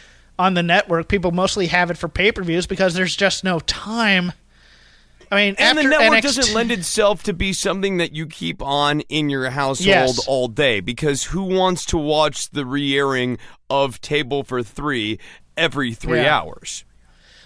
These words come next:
Speaker 1: Well, not only that, but, but when you have this many hours of live product, something has to go by the wayside, and the hierarchy is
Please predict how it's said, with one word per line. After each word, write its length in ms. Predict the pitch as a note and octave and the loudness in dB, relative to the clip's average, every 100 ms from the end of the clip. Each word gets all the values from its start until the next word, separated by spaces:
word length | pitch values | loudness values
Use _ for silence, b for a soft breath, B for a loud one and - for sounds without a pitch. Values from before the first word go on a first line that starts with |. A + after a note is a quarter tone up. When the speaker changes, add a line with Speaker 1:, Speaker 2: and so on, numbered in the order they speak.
| b | b
Speaker 1:
Well, 120 | D#4+ | -6
not 160 | E4 E4 | -2 0
only 180 | C#4 A#3 | 0 0
that, 300 | G3 A#3+ F3 | 0 -2 0
but, 180 | G3 G3 | -4 -4
but 300 | F3+ F#3+ G3 | -16 -10 -8
when 120 | G3+ | -8
you 80 | G3+ | -8
have 280 | F#3+ A#3+ G#3+ | -4 -4 -4
this 180 | G#3+ G3+ | -6 -4
many 220 | G3 F#3+ | -4 -4
hours 360 | F#3 F3+ F3+ | -4 -2 -2
of 80 | D#3 | -4
live 320 | E3 E3 D#3+ | -4 -4 -6
product, 440 | - G#3+ G#3+ F#3+ - | -4 -2 0 0 -4
something 340 | - A3 B3 | -6 -4 -4
has 160 | A#3 A3+ | -2 -4
to 60 | G3+ | -2
go 120 | F#3 | -2
by 120 | E3 | 0
the 80 | D#3+ | -2
wayside, 500 | D3 D3+ - D#3+ D#3 | -2 -4 -4 -4 -6
and 340 | F#3 E3+ E3+ | -4 -4 -4
the 240 | D#3+ D#3 D3+ | -4 -4 -4
hierarchy 720 | - G#3+ G3+ D#3+ D#3+ E3 C#3+ | 0 2 4 2 -2 -6 -6
is 240 | C#3+ C#3+ | -6 -8